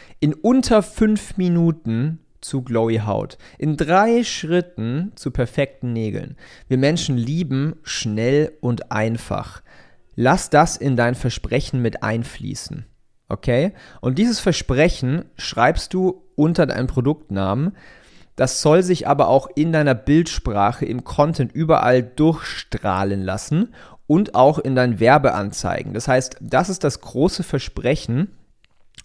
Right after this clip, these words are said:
was du deiner Zielgruppe kommunizierst, was sehr attraktiv für sie ist, damit sie verstehen,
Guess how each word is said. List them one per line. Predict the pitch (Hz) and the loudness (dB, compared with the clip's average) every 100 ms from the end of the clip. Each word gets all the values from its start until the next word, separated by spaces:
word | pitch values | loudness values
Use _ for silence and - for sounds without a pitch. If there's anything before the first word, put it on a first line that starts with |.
| - | -10
was | - 131 - | 0 0 2
du | 147 139 127 - - - - - | 2 2 0 -14 -20 -20 -20 -2
deiner | 117 120 113 | 0 2 0
Zielgruppe | - 156 - 165 127 | 0 -2 0 0 0
kommunizierst, | - 131 117 104 - 160 127 147 - - | 0 0 0 -4 -6 0 2 2 -4 -10
was | 113 113 - | -2 -2 0
sehr | 156 - | 0 0
attraktiv | 127 - 123 - 120 | 0 -2 -6 -8 -6
für | 113 | -6
sie | 98 | -4
ist, | 95 147 - - | -2 -4 -4 -8
damit | 101 110 123 | -4 -4 -4
sie | - 120 | -6 -6
verstehen, | 101 - 110 113 123 | -6 -6 -2 -2 -2